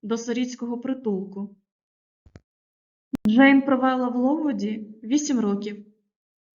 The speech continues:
Шість як вихованка, два як вчителька. Одного дня, коли їй виповнилося вісімнадцять,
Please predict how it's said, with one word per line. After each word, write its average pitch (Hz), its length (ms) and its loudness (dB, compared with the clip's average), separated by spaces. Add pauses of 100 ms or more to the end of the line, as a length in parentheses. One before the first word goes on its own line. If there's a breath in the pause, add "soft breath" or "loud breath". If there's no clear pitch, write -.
Шість 285 360 -4
як 262 140 -4
вихованка, 254 800 -2 (340)
два 233 260 -2
як 330 220 -4
вчителька. 202 680 -6 (1800)
Одного 240 420 8
дня, 247 360 2 (340)
коли 240 260 2
їй 247 160 0
виповнилося 220 800 -2
вісімнадцять, 226 840 -4